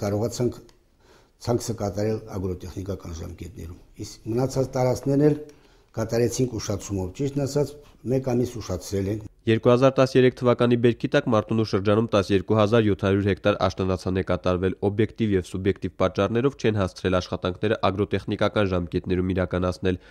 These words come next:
Speaker 2: Նաև այս հանգամանքն է ստիպում այսօր ավելի ուշադիր հետևել, ինչ վիճակում են ցանքսերը։
Speaker 1: Ունենք վեց սպասարկող գյուղատնտեսներ, գյուղական համայնքներում հաճախակի ստուգում են վիճակը և մեզ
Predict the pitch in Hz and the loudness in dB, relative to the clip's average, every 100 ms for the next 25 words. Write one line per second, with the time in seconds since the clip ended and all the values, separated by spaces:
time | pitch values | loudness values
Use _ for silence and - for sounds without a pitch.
0 | - - 98 104 107 - 139 98 90 92 | -20 -8 0 2 2 2 0 0 0 2
1 | 92 90 95 - 104 - 143 101 95 110 | 0 0 -2 -2 -4 -2 -2 -2 0 0
2 | 107 101 107 110 107 - 87 87 87 87 | 0 2 2 2 0 -2 -4 -2 -2 -2
3 | 90 87 - 104 101 92 87 85 90 90 | -2 -2 -4 -6 -6 -6 -4 -4 -2 -4
4 | 87 104 101 - 98 87 - - 95 92 | -2 -2 -2 0 0 0 -6 -4 0 2
5 | 85 95 90 - 87 - 87 - 87 85 | 2 2 2 -2 -4 -4 -6 -4 -4 -2
6 | 85 82 90 82 92 - 104 117 113 - | -4 -4 -6 -6 -8 -6 -4 -4 -8 -20
7 | - _ _ _ _ _ - - 87 92 | -20 _ _ _ _ _ -20 -16 -2 2
8 | 95 95 98 101 110 107 123 127 135 135 | 2 2 0 2 2 2 4 6 6 2
9 | - - _ _ _ - 123 123 139 151 | -10 -20 _ _ _ -4 0 4 6 6
10 | 147 123 - 127 110 107 104 98 - - | 6 4 2 -2 2 4 2 0 -6 -18
11 | - 107 123 135 135 139 120 113 113 - | -2 0 4 2 6 6 6 6 4 0